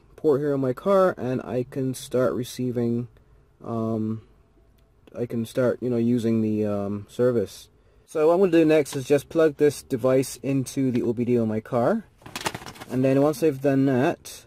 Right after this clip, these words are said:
um, they say here, "Please note that you will not see your car's location immediately after you plug in the device."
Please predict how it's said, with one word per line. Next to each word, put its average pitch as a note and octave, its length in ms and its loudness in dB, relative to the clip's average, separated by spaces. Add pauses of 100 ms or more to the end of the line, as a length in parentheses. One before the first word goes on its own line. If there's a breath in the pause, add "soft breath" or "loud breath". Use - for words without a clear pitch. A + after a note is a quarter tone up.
um, B2 420 0
they B2 100 2
say D3+ 260 2
here, C#3+ 180 4
"Please E3 380 0
note E3 220 2
that A#2 120 0
you B2+ 140 0
will B2 140 2
not C#3+ 320 0
see - 180 -6
your D#3 160 0
car's D#3 340 -2
location D3 580 -4
immediately B2 680 0
after G2+ 240 -6
you - 40 -10
plug G#2 220 -4
in G#2 60 -4
the G2 100 -6
device." B2 500 0